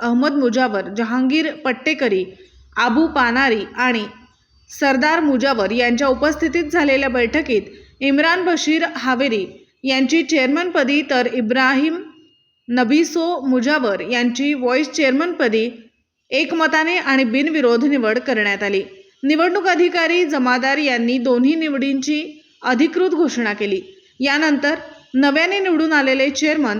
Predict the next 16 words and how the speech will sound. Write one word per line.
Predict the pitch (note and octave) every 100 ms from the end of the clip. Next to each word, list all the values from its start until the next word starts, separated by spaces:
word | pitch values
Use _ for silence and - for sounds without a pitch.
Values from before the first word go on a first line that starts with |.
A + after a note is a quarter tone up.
| A3
इम्रान | C4+ C#4 D#4 F4
हावेरी | E4 C#4+ D4 D#4
आणि | C4+ C4+ C4
व्हाईस | A#3+ B3
चेअरमन | C4 D#4 C#4 D4+ D4+ C#4
इब्राहिम | A#3 C4+ D4+ F4+
मुजावर | C#4+ A#3 C#4+ B3 G3 - - - -
यांचा | C#4 D#4 E4+ C4+ F#3+ -
निवडणूक | C4 C#4 F4 F#4+ F4
अधिकारी, | C#4+ D4+ D#4 D4 D#4+
संचालक | E4 C4 A#3+ C4+ C4+ C4+
मंडळ | C4+ C4 B3+ C#4+
आणि | C4+ C#4+ C#4+
उपस्थित | A#3+ E4+ E4 F#4 F4+
मान्यवरांच्या | C#4+ A#3+ C4 D4 D4+ D4 E4+
हस्ते | D4 C#4+ A#3+